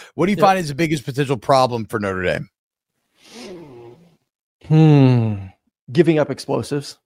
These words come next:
Speaker 2: I think that's the thing. I think, I think y-, with it, with a young quarterback who's making his real first legit road start, like Indiana, I'm not really considering. Like, that was, like, a little teaser. Like, this is,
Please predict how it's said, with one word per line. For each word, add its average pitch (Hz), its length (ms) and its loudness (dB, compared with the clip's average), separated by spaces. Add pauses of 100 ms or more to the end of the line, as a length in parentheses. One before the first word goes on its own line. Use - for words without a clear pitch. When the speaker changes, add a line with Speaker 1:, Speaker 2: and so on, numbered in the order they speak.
(280)
Speaker 2:
I 143 100 2
think 151 160 -2
that's 131 180 -2
the 127 60 -10
thing. 120 280 -8
I 131 80 2
think, 147 200 -2
I 139 80 4
think 135 260 -4
y-, 151 140 -12
with 147 180 0
it, 156 80 0
with 135 140 0
a 127 100 2
young 139 380 0
quarterback 139 560 -2
who's 120 160 -8
making 131 460 -4 (340)
his 175 260 4
real 170 520 4
first - 560 -4
legit 127 560 0
road 117 300 -2
start, 120 280 -2
like 135 200 -4
Indiana, 190 580 4
I'm 151 120 0
not 147 180 -2
really 147 180 -4
considering. 123 420 -2
Like, 123 160 -4
that 156 100 4
was, 139 120 2
like, 135 120 -2
a 131 40 -2
little 127 220 -2
teaser. 131 360 0
Like, 135 160 2
this 190 200 4
is, 147 240 2